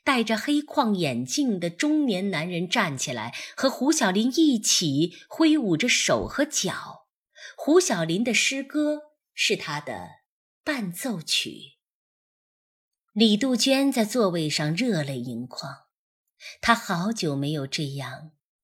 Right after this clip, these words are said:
动情过。他仿佛顷刻间在胡小林的身上召唤回了自己的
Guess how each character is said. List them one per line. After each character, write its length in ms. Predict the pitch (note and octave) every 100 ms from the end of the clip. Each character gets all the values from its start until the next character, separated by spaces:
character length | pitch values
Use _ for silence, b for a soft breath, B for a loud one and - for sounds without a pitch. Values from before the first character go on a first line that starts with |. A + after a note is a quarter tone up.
| _
动 240 | A3+ E3
情 420 | - - C#3 C3 E3+
过。 300 | - - _ _ _ _ _ _ _ _ _ -
他 140 | F3+
仿 220 | F3 D3+
佛 100 | G3
顷 380 | G#3 - C#4 C#4
刻 220 | - G#3+
间 260 | G3+ A#3 A#3 B B
在 140 | - B3+
胡 240 | A#3+ C#4
小 220 | D4+ F#3
林 200 | E3+ F3+
的 100 | A#3
身 240 | G#3+ B3 B3
上 220 | A#3 B B B -
召 300 | D#4 C4+ G#3
唤 240 | - G#3
回 240 | G3+ E3+ G#3
了 120 | A#3+
自 420 | - - D4+ A3
己 400 | G3+ D#3+ A#2+ A2+
的 220 | C#3+ D#3